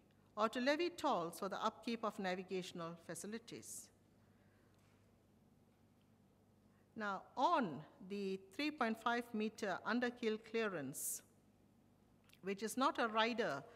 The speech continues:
to Article two three three, there are two interpretations by Coe and Scovarci. I'll come to them later. With regard to Articles forty-one to forty-four of the Convention,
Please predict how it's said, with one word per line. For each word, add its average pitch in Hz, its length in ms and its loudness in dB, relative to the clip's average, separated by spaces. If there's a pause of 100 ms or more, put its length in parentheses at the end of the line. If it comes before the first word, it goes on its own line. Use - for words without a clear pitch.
(360)
to 180 140 -4
Article 208 520 0
two 208 160 -2
three 190 280 -6 (160)
three, 156 340 -6 (340)
there 233 120 2
are 262 60 2
two 359 200 0
interpretations 214 1300 -2 (1500)
by 180 180 -2 (100)
Coe 247 360 4 (640)
and 180 300 -2 (120)
Scovarci. - 760 -4 (240)
I'll 180 100 -4
come 196 240 -2
to 185 140 -10
them 156 280 -6
later. 139 280 -14 (1300)
With 247 160 -4
regard 339 380 6
to 339 120 4
Articles 277 540 6
forty-one 247 520 4
to 262 80 -4
forty-four 226 600 0
of 190 80 -4
the 180 80 -8
Convention, 165 800 -8